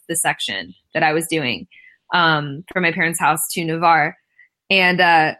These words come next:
it was weird because, like, that's the kind of thing where, I don't know,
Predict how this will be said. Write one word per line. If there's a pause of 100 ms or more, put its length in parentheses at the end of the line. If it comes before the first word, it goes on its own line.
(120)
it
was
weird
because,
like,
that's
the
kind
of
thing
where, (1120)
I
don't
know,